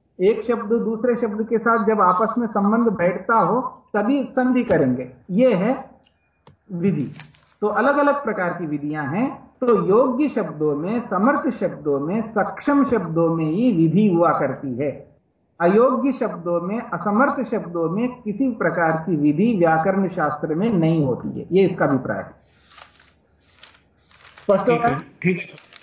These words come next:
Speaker 2: ठीक है स्वामी जी। फिर
Speaker 1: हाँ।
Speaker 2: वह प्रथमाद्वा क्यों कहा स्वामी जी? समर्थानाम प्रथमाद्वा मतलब दो दो समर्थ है, मतलब क्या समझ
Speaker 1: ऐसा
Speaker 2: में
Speaker 1: है,
Speaker 2: आया?
Speaker 1: ऐसा एक, एक तो, अ, अ,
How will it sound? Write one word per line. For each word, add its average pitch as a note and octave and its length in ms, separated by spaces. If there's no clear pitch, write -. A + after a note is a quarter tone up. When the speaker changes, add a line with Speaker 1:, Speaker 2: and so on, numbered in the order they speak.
Speaker 2:
ठीक G3 180
है E3+ 60
स्वामी B2+ 260
जी। B2+ 80
फिर - 280
Speaker 1:
हाँ। F#3+ 80
Speaker 2:
वह F#3+ 180
प्रथमाद्वा G3 960
क्यों F#3+ 240
कहा D#3+ 260
स्वामी B2+ 260
जी? C#3+ 120
समर्थानाम F3 800
प्रथमाद्वा D#3+ 800
मतलब D#3+ 380
दो D#3 300
दो F#3 120
समर्थ F3+ 400
है, G3 320
मतलब F#3 420
क्या D3+ 280
समझ D3 320
Speaker 1:
ऐसा C3+ 160
Speaker 2:
में A#2+ 80
Speaker 1:
है, B2 80
Speaker 2:
आया? B2+ 120
Speaker 1:
ऐसा F#3 260
एक, G#3 560
एक G#3 420
तो, A#3 360
अ, D#3 40
अ, C3+ 240